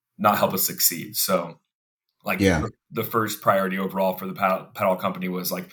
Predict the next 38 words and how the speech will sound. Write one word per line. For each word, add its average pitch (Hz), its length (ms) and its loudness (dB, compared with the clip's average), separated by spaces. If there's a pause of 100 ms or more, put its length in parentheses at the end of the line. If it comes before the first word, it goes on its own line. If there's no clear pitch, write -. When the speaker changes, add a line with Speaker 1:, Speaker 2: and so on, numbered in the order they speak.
(200)
Speaker 1:
the 98 120 -4
paddle 95 420 2
itself. - 540 -2 (400)
And 95 200 -2
so, 92 460 2 (460)
um, 92 640 4
you 104 80 0
know, 95 280 4
we 101 120 -4
came 101 160 2
out 101 100 8
with 101 60 0
our 98 80 2
first 101 280 -2
paddle, 95 300 8
the 92 120 2
Mach 92 320 4
one, 92 520 4 (360)
uh, 85 80 -14 (180)
Julian 98 280 0
signature 95 400 0
paddle. 95 380 6
And, 92 340 0
um, 92 500 4 (100)
you 101 80 0
know, 92 340 2 (300)
right 104 200 4
now 101 360 6 (140)
we 98 440 0 (360)
are 98 100 2
getting 95 140 2
a 98 40 2
lot 98 140 8
of 95 80 4
good 95 120 2
feedback 98 420 4
on 95 100 4
that. 98 240 4